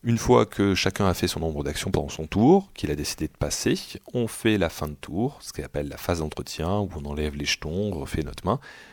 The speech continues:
et on redémarre un nouveau tour. Et on fait ça, ainsi de suite, jusqu'à ce que l'un des deux joueurs n'ait plus de points de vie, ou que l'un des deux joueurs n'ait plus la capacité de piocher des cartes.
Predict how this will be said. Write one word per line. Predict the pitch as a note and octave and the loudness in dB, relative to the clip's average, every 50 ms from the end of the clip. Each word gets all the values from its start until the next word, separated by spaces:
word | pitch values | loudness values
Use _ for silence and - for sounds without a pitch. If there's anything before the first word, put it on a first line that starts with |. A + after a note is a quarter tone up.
| - _ | -12 _
et | - G#2+ A#2 A#2+ - - | 0 2 2 2 2 2
on | G#2+ G#2 G#2 | 4 4 4
redémarre | F#2+ F2+ E2+ E2 D#2 D2+ C#2+ C#2 D2 E2 E2+ F#2 - - _ | 4 2 0 0 -2 -4 -6 -2 0 0 0 0 -2 -4 _
un | - B2 B2+ - - - | 0 0 0 0 -2 -4
nouveau | F#2+ F#2+ A2 C#3 C3+ G#2+ F#2+ F2+ | -4 0 0 2 2 2 2 2
tour. | - - E2+ D#2 D2 D2 D2 C#2+ - - - - - - | 0 -2 -4 -4 -2 -4 -4 -6 -8 -12 -14 -14 -8 -4
Et | F#2+ G#2+ A#2 | -2 0 0
on | B2+ | 0
fait | A#2 - - - | -2 -2 -2 -2
ça, | - - - F2+ F#2+ - | -2 0 2 2 2 2
ainsi | - A2 G#2 - - | 0 -2 -2 -2 -4
de | - - | -6 -6
suite, | - - D#2 - - - - | -4 -4 -4 -4 -4 -6 -6
jusqu'à | - F2+ F#2+ A#2 - - - F#2 F2 | -4 -4 -2 -2 -2 -2 -2 -4 -4
ce | - - | -4 -2
que | - - F2+ G2+ - | 0 0 0 2 0
l'un | F2 F2+ G2+ A2 | 0 0 0 0
des | G#2 - | 0 -2
deux | D2+ D#2+ | -4 -4
joueurs | D2+ D2+ C#2 C#2 D2+ | -4 -4 -4 -4 -4
n'ait | G2 A#2 | -4 -4
plus | - - F#2+ | -4 -6 -8
de | - | -6
points | - D#2 C#2+ | -8 -8 -6
de | C#2+ | -6
vie, | D#2 G2 - - | -6 -6 -6 -4
ou | - C3+ - - _ | -4 -4 -4 -6 _
que | - - | -4 -2
l'un | E2 F2 G#2 A2 | 0 0 0 0
des | G2+ D#2+ | 0 -2
deux | D2 F#2+ F2+ | -2 -2 -2
joueurs | - - D#2+ D#2+ E2 G2 A2 - - | -2 0 0 2 2 2 0 -2 -2
n'ait | - F#2 - - B2 | 0 2 2 2 2
plus | - - - C3+ C3+ | 0 0 0 0 2
la | - F2 | 2 0
capacité | E2+ - F2+ F2 - F#2 - - - - - A#2 | -2 -2 -4 -4 -2 -4 -4 -4 -4 -4 -4 -4
de | - - - _ | -4 -6 -10 _
piocher | - - - C#3+ B2+ - - - D#3 - - _ _ - | -4 0 2 2 2 2 0 0 -2 -4 -6 _ _ -10
des | F#2 E2+ | -8 -8
cartes. | - - E2+ - - - - _ - | -4 -2 -2 -4 -4 -6 -14 _ -8